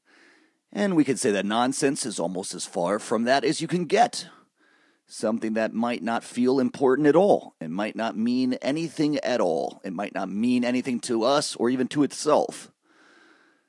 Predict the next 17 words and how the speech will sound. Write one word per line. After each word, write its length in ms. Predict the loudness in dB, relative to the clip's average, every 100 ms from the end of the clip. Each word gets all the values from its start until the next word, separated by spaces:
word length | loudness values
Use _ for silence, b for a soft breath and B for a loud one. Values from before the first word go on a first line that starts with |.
| b b _ _ _ 0
Now, 160 | 4
with 200 | 6 4
passion, 720 | 2 4 4 4 2 -2 -6 -16 _ _ _ _ _ -2
I 160 | 0
was 200 | 0 -2
thinking 320 | -2 -2 -2
about 260 | 0 0 2
this 160 | -2 -2
because 280 | -6 -6
someone 340 | -2 0 0 2
wrote 260 | 4 4 2
in 340 | -4 -4 -6 -14 B B _ b b -10
to 100 | -6
my 140 | -4
weekly 400 | -2 -4 -2 -2
advice 400 | -2 0 -2 -2
column 420 | -8 -10 -10 -12